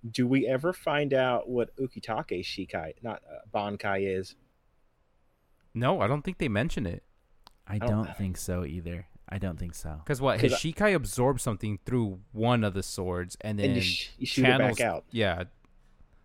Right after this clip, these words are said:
Speaker 1: And he has two of 'em 'cause he's got, like, the, the Arm of the Soul Kings. That's why he has two swords.
Speaker 3: Yeah, I
Speaker 1: 'Cause
Speaker 3: don't know.
Speaker 1: 'cause I was just thinking, like,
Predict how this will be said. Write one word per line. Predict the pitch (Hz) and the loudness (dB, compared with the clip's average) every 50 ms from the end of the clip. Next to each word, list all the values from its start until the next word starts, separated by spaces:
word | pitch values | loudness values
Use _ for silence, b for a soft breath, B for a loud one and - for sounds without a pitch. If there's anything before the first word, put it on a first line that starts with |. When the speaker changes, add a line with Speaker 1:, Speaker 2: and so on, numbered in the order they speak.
| _ _ _ - _ _ _ - - - - - - - - | _ _ _ -20 _ _ _ -20 -20 -20 -20 -20 -20 -10 -4
Speaker 1:
And | 120 123 117 117 | -2 0 0 4
he | 131 120 | 4 4
has | 117 117 - | 4 4 2
two | - - 135 127 123 | 2 4 6 6 6
of | 113 | 4
'em | 117 117 113 113 | 4 0 0 0
'cause | - 127 117 107 | 0 0 0 2
he's | - 117 113 104 | 2 0 0 2
got, | 107 110 101 90 104 | 2 0 2 2 0
like, | 107 107 101 - - | 0 0 -2 -2 -2
the, | 110 107 107 104 101 95 90 | 0 0 2 0 0 -2 -2
the | 101 104 101 98 95 92 - - | -2 0 2 2 0 -2 -4 -6
Arm | - 110 104 101 | -8 -8 -6 -4
of | 104 | -4
the | 101 98 | -6 -4
Soul | - - 107 98 98 | -4 -4 -2 -4 -4
Kings. | - - 107 101 104 104 101 - | -4 -4 -4 -2 -2 -4 -4 -6
That's | 98 95 - | -6 -6 -4
why | 101 98 95 | -4 -2 -2
he | 92 | -2
has | 95 | -4
two | - - - 107 | -6 -8 -10 -10
swords. | - - 104 101 98 95 98 95 98 - - _ _ - - - - - - - - | -8 -6 -6 -4 -2 -2 -4 -4 -6 -10 -16 _ _ -20 -20 -20 -20 -20 -20 -16 -12
Speaker 3:
Yeah, | 104 107 104 | -8 -6 -6
I | 90 85 | -6 -4
Speaker 1:
'Cause | - - 107 | -2 -2 -2
Speaker 3:
don't | 104 127 - - 85 | -2 -2 -6 -8 -8
know. | 90 90 87 87 82 78 - - - - - - - - | -6 -6 -4 -6 -6 -8 -10 -14 -18 -20 -18 -20 -16 -8
Speaker 1:
'cause | - - 139 | -4 -4 0
I | - 127 156 | 4 4 6
was | 180 196 208 - | 6 6 4 4
just | 240 202 - - | 2 -2 2 2
thinking, | 160 175 202 - 147 123 | 4 4 4 4 2 4
like, | 120 113 113 - | 4 2 2 0